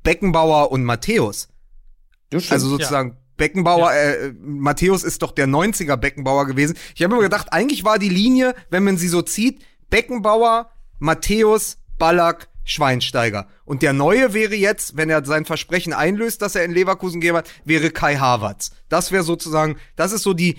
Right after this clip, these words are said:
Speaker 1: die Linie der zentralen deutschen Spielmacherfiguren.
Speaker 2: Nur so ein
Speaker 1: Vom,
Speaker 2: bisschen,
Speaker 1: vom
Speaker 2: ne?
Speaker 1: Libero zum zentralen Mittelfeldspieler.
Speaker 2: Ja, und was mit Ballack? Ballack ist wieder komplett hier unter
Speaker 1: Hab
Speaker 2: den
Speaker 1: ich
Speaker 2: Tisch
Speaker 1: doch gesagt.
Speaker 2: gefallen. Hast du gesagt? Hab ich gar nicht
Speaker 1: Beckenbauer,
Speaker 2: gehört.
Speaker 1: Matthäus, Ballack, Schweinsteiger,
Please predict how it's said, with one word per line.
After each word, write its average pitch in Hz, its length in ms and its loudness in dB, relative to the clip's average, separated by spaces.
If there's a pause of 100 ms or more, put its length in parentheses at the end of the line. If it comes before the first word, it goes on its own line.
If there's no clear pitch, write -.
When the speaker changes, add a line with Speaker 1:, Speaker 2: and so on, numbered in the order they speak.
(160)
Speaker 1:
die 170 160 0
Linie 196 380 4
der 165 160 2
zentralen 156 760 -4 (300)
deutschen 139 640 -2 (100)
Spielmacherfiguren. 104 1400 -6
Speaker 2:
Nur 113 160 -2
so 110 100 -10
ein 104 60 -10
Speaker 1:
Vom, 139 120 0
Speaker 2:
bisschen, 143 140 -4
Speaker 1:
vom 156 140 0
Speaker 2:
ne? 151 60 2
Speaker 1:
Libero 170 420 2
zum 151 400 -4 (220)
zentralen 139 440 0
Mittelfeldspieler. 107 800 -6 (260)
Speaker 2:
Ja, 120 80 -2
und 120 120 -4
was 135 120 -2
mit 131 200 -2
Ballack? 147 400 0
Ballack 202 320 0
ist 196 140 -4
wieder 180 120 0
komplett 170 380 -2
hier 147 360 0
unter 151 200 -2
Speaker 1:
Hab 156 40 0
Speaker 2:
den 156 40 0
Speaker 1:
ich 151 60 -2
Speaker 2:
Tisch 180 100 2
Speaker 1:
doch - 80 -8
gesagt. 196 380 0
Speaker 2:
gefallen. - 100 -6
Hast 151 100 -2
du 185 60 0
gesagt? 160 260 2
Hab - 0 -
ich 262 80 0
gar 247 80 2
nicht 247 60 2
Speaker 1:
Beckenbauer, 269 180 2
Speaker 2:
gehört. 208 180 2
Speaker 1:
Matthäus, 254 600 0
Ballack, 226 500 2
Schweinsteiger, 185 840 0